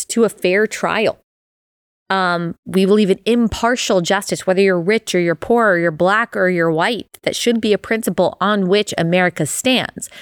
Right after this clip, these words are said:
But to say that execution was wrong in this case, again, the only wrong committed when it came to the execution of this guy was that it took so long. It shouldn't have taken this long.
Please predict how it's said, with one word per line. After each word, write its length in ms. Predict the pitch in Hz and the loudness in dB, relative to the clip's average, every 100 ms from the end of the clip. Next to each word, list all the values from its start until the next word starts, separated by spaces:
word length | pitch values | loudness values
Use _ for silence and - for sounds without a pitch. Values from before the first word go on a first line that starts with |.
| - - _ _ | -20 -20 _ _
But 220 | - - | -2 0
to 120 | - | 0
say 420 | 190 - 269 294 165 | -2 0 2 2 2
that 220 | 165 - | -2 -4
execution 880 | 202 - 202 - 196 202 233 226 226 - _ _ _ | -8 -8 -8 -4 -4 -2 0 0 -2 -8 _ _ _
was 120 | 147 143 | -6 -4
wrong 640 | 131 156 175 220 269 269 - | -2 0 2 2 0 -2 0
in 160 | 226 | 0
this 240 | 214 247 - | 2 0 -2
case, 440 | - 254 262 - - | 0 0 0 -2 -4
again, 300 | 196 226 165 | 0 0 -2
the 140 | 165 - | -6 -2
only 400 | 220 240 247 240 | 2 4 4 4
wrong 500 | 202 196 202 190 175 - - | 4 2 2 0 -2 -6 -4
committed 520 | - 175 175 180 233 | 2 4 4 4 2
when 120 | 214 202 | 0 0
it 160 | 175 | 0
came 240 | - 185 185 | 0 0 0
to 100 | 175 | 0
the 120 | 175 | -2
execution 640 | - - - 190 185 226 | -4 -8 -4 -2 0 0
of 140 | 233 208 | 0 2
this 240 | 240 240 | 0 0
guy 360 | - 254 262 277 _ _ _ _ _ | -2 -2 -2 -6 _ _ _ _ _
was 180 | - 202 | 0 2
that 180 | 202 - | 2 0
it 100 | - | -2
took 220 | - 240 - | -2 -2 -2
so 200 | - 78 | -2 -2
long. 240 | - - - _ _ _ | -4 -10 -14 _ _ _
It 80 | - | -4
shouldn't 360 | 190 - 269 226 | -2 0 0 0
have 120 | 190 | -2
taken 360 | - 160 143 - | -4 -4 -4 -6
this 200 | 82 - | -8 -8
long. 280 | - - | -12 -14